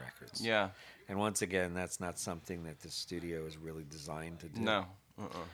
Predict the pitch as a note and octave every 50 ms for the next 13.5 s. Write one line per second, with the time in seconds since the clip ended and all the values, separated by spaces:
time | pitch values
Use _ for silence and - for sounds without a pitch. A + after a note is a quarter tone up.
0 | - - - - - G#2+ G2+ G2 F#2 G2+ G2 F#2 F#2+ F#2 F2+ F2+ F2+ F2+ F2+ F2
1 | - G2+ D#2+ D2 C#2+ C#2+ - D#2+ D2 C#2+ C#2+ C#2 C#2 D2 D#2+ D2+ D2 D2+ - -
2 | D#2+ D2+ D2+ D#2+ D#2+ D#2 D#2 D2+ D2+ D#2 D#2 - - - - - - F2+ D#2+ D#2+
3 | D#2 - - - F2 D2+ D2 D2+ D2+ D2+ D2+ C#2+ - - D#2 - - - D2+ D2+
4 | E2+ G2 G2+ F#2+ F2 - - G2 G2 F#2+ F#2+ - A2+ G#2+ G#2 G#2 G#2+ A2 A2 -
5 | - B2+ A2+ G#2 G2+ G2 A#2 G#2+ G2+ G2 F2+ G2 F2+ F#2 F#2+ F#2+ G2 - G2 F#2+
6 | F2+ - - - D2+ F2+ G#2 G#2+ A2+ G#2+ G2 F2+ E2 D#2+ D#2+ D#2+ D#2+ D#2+ - -
7 | F#2+ E2+ D#2+ E2 E2 D#2+ D#2 - - - - G2 G2+ G2+ - - - C#2 - -
8 | - - A2+ B2 B2+ C3 - - - A2+ A#2 B2 - - G2+ F2+ A#2 A#2+ A#2+ A#2
9 | A2+ G#2 - - B2+ A2+ G#2+ A2 G#2+ F2+ G#2 F#2+ F#2+ - - - A2+ A2+ G#2+ B2
10 | G2+ - B2 B2 B2 - - A2 G2+ G#2 G2+ G2 G2 F#2 F#2 F#2+ F#2+ F2+ - F#2
11 | F#2 G2 G2 F#2+ - E2+ F2 F2+ F2+ F2 D#2+ D#2 E2+ F#2 G2+ G2+ F2 D2+ - G2
12 | F2 E2 E2+ - - - G2+ F#2+ F#2 F#2 F2+ E2 - - - F#2+ F#2+ F#2+ - -
13 | - C#2 A#1+ - - - - - - -